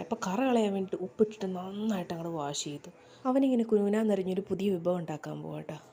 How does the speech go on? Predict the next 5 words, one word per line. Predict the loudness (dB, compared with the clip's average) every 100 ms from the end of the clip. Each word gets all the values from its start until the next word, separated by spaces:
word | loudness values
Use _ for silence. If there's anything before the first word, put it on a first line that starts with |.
| -20 -20 -20 _ _ 0 4
അതിനുവേണ്ടി | 6 6 4 0
കുറച്ച് | -2 -2 0
കറിവേപ്പില, | 0 2 0 -2 -2 -2 -4 -6 _ -8
നാല് | -4 -4 -6
പച്ചമുളക്, | -6 -4 -4 -4